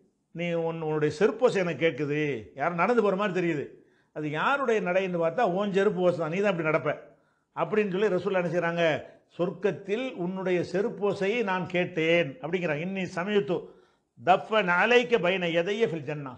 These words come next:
சொர்க்கத்தில், நான் சொர்க்கத்துல நானும் போய்கிட்டு இருக்கிறேன், நீனும் போய்கிட்டு இருக்கிற, ஆனா உன்னை நான் பார்க்கல, ஆனா எனக்கு முன்னாடி நீ போயிட்டு இருக்கிற. எதை வச்சு கண்டுபிடிக்கிறேன்னா, உன் செருப்பு நீ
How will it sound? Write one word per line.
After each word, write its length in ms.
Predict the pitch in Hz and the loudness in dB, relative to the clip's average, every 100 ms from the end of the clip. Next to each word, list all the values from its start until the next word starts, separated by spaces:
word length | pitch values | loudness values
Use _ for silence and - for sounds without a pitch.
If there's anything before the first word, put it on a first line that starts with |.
| - | -8
சொர்க்கத்தில், 840 | 170 - 165 175 226 262 - - _ _ _ | -8 -4 -6 -4 -6 -6 -12 -20 _ _ _
நான் 180 | - 165 | -8 -4
சொர்க்கத்துல 420 | 147 180 202 190 | -2 2 2 2
நானும் 300 | 175 180 185 | 0 0 0
போய்கிட்டு 140 | 170 165 | 0 0
இருக்கிறேன், 440 | 143 147 147 226 - - _ _ _ - | -2 -4 -2 -4 -6 -14 _ _ _ -8
நீனும் 280 | 175 240 196 | -2 0 4
போய்கிட்டு 220 | 190 180 | 4 4
இருக்கிற, 320 | 156 143 165 | 2 0 0
ஆனா 140 | 190 175 | 0 0
உன்னை 180 | 170 | -2
நான் 160 | 160 151 | -4 -4
பார்க்கல, 560 | 160 190 139 160 226 254 - _ _ | 0 0 0 0 0 0 -10 _ _
ஆனா 220 | 170 220 | -4 -2
எனக்கு 360 | 196 180 196 214 | 0 -2 -2 -2
முன்னாடி 300 | 220 247 226 | 2 4 4
நீ 0 | |
போயிட்டு 340 | 214 196 170 | 4 2 2
இருக்கிற. 420 | 165 147 - - _ _ _ | 0 -2 -4 -12 _ _ _
எதை 200 | 170 233 | -2 0
வச்சு 200 | 240 190 | 2 0
கண்டுபிடிக்கிறேன்னா, 540 | 196 202 185 165 175 | -4 -2 0 -2 -2
உன் 180 | 254 214 | -4 -4
செருப்பு 360 | - 202 170 | 0 0 0
நீ 80 | 196 | -2